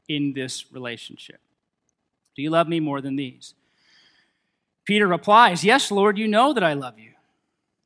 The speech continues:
And he said, "Feed my lambs." Isn't that interesting? He said, "Feed my lambs." He gave him a, a command. "Do you love me?" "Yes, I love you." And it didn't end with, "Great, I knew it. I just needed you to know it." It actually ends with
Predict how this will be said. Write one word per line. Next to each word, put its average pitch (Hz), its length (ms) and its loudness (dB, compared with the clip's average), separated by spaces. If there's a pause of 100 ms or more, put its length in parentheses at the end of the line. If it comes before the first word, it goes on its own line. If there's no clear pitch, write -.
(280)
And 131 100 -10
he 165 60 -4
said, 190 280 -4
"Feed 240 360 -6
my 208 160 2
lambs." 160 420 -4
Isn't 185 60 -10
that 220 120 -2
interesting? 208 440 -6
He 185 60 -6
said, 160 260 -8
"Feed 233 240 -6
my 214 120 0
lambs." 143 520 -6 (760)
He 160 160 -4
gave 202 240 0
him 220 100 -2
a, 175 180 2
a 175 40 -4
command. 185 840 -2 (180)
"Do 156 100 -8
you 208 80 -4
love 220 160 4
me?" 180 100 -2
"Yes, 175 280 0
I 170 60 0
love 175 220 2
you." 131 300 -8
And 175 80 -4
it 170 60 -2
didn't 208 160 0
end 226 140 0
with, 170 160 -4
"Great, 151 560 -8
I 143 80 -8
knew 156 220 -4
it. 110 140 -14 (320)
I 139 60 -12
just 156 160 -8
needed 156 220 -4
you 170 100 -6
to 143 80 -6
know 107 200 -12
it." - 120 -20 (840)
It 175 60 -6
actually 196 320 0
ends 214 360 0
with 190 420 0